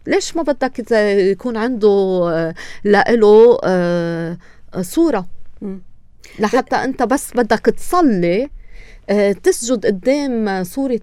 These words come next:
Speaker 1: ال-، يسوع وما يشط فكرك إنه لا، إنه هو هون، هو كان إلهك، أنت شفته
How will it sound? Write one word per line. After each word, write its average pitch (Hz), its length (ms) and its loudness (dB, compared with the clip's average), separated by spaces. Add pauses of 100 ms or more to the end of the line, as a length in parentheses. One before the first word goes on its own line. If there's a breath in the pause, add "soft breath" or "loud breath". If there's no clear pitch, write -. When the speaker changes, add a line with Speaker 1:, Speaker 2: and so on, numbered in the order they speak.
Speaker 1:
ال-، 180 320 -2
يسوع 214 440 -2
وما 220 220 0
يشط - 380 0
فكرك 247 480 -4
إنه 214 220 2
لا، 294 100 4
إنه 226 480 0
هو 285 320 0
هون، 311 400 -2
هو 302 280 -4
كان 311 220 -6
إلهك، 339 540 -4
أنت 359 240 -2
شفته 302 540 0